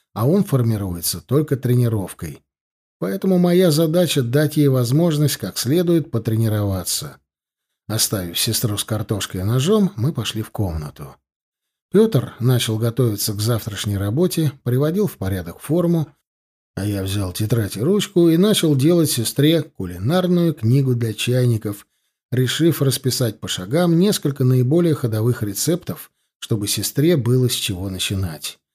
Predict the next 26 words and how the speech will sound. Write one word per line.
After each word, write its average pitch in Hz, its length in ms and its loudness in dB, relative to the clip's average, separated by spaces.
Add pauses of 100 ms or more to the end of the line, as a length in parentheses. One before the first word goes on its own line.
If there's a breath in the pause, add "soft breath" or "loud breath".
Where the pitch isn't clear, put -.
(420)
Расписал 156 640 0
рецепт 151 440 0
куриного 151 480 2
супа, 123 580 0 (540)
который 170 460 2
как 110 160 -4
раз 160 180 2
сегодня 156 540 2
готовим, 110 800 0
вернулся 139 520 0
на 107 160 0
кухню. 82 520 -8 (540)
Инна 143 340 6
сидела 147 440 4
за 143 120 2
столом 151 540 0 (100)
и 101 100 -6
пила 147 280 2
чай. 127 460 -2 (120)
В 135 220 2
миске 190 360 2
лежало 139 480 2
три 160 280 2
кое-как 143 540 2
почищенных 120 640 0
картофелины. 101 800 -4